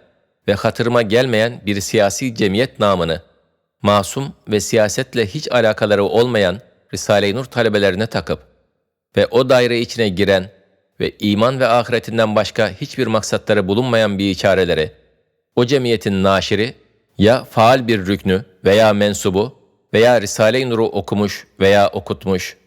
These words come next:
veya yazmış diye suçlu sayıp mahkemeye vermek ne kadar adaletin mahiyetinden uzak olduğuna kati bir hücceti şudur ki, Kur'an aleyhinde yazılan Doktor Duzi'nin ve sair zındıkların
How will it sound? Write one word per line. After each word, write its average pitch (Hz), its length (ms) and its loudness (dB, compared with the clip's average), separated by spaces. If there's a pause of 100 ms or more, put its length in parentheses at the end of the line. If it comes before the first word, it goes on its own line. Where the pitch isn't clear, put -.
(140)
veya 107 260 4
yazmış 104 540 0
diye 92 300 0
suçlu - 420 -8
sayıp 190 320 0 (560)
mahkemeye 98 540 0
vermek 98 420 0 (480)
ne 113 140 0
kadar 123 360 0
adaletin 101 520 2
mahiyetinden 98 680 -2
uzak 87 380 -4
olduğuna 92 600 0 (400)
kati 135 340 -2
bir 117 120 -2
hücceti 92 440 -4
şudur 135 300 -4
ki, 78 280 -4 (880)
Kur'an 123 240 4
aleyhinde 123 480 0
yazılan 101 420 2 (200)
Doktor 107 420 -2
Duzi'nin 110 460 -2 (580)
ve 101 80 0
sair 131 360 0
zındıkların 104 760 0